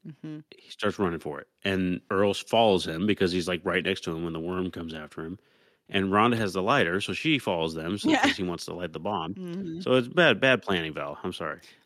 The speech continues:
Speaker 1: Well, and they also, like, the whole movie, Earl keeps getting on Val's case for, like, not thinking ahead, not planning ahead. He's like, "You're always such a last-minute planner. Like, this
Speaker 2: Mm-hmm.
Speaker 1: is why we're stuck doing menial tasks. Like, we need to think ahead."
Speaker 2: So they run to the edge of a cliff,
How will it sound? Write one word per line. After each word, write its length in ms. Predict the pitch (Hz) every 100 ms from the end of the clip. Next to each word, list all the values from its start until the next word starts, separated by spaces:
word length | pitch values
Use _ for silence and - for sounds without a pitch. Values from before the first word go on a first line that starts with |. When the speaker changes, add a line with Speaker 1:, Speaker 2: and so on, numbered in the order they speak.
| -
Speaker 1:
Well, 160 | 247 226
and 160 | 262
they 100 | 254
also, 400 | 240 262 - 269
like, 340 | 254 226 202 - -
the 220 | 175 214
whole 360 | - 240 247
movie, 680 | 226 190 196 180 156 139 - _ _ -
Earl 300 | 202 196 190
keeps 360 | - 208 180
getting 280 | - 180 180
on 160 | 175 170
Val's 340 | 160 160 160
case 380 | - 170 165 -
for, 160 | - 156
like, 320 | 147 143 -
not 420 | 85 175 165 160 -
thinking 360 | 180 175 156
ahead, 320 | 170 214 214
not 240 | 196 160 -
planning 320 | 202 196 185
ahead. 280 | 180 185 175
He's 140 | 170 170
like, 120 | 170
"You're 100 | 180
always 200 | 202 196
such 180 | 190 -
a 60 |
last-minute 540 | 156 156 151 - 151 -
planner. 440 | 269 277 262 226
Like, 320 | 202 160 143
this 180 | - 185
Speaker 2:
Mm-hmm. 80 | 196
Speaker 1:
is 80 | 185
why 120 | 175
we're 120 | 170
stuck 360 | 175 - 185 -
doing 280 | 180 170 175
menial 340 | 175 170 147
tasks. 480 | - 196 190 180 -
Like, 180 | 160 151 _ _ _
we 140 | 180 190
need 140 | 180
to 60 | 156
think 200 | 175 160
ahead." 400 | 156 151 117 143
Speaker 2:
So 140 | - -
they 120 | 104
run 360 | 107 107 131 139
to 120 | 135
the 180 | 113 -
edge 180 | 101
of 80 | 113
a 60 | 135
cliff, 440 | - 82 80 -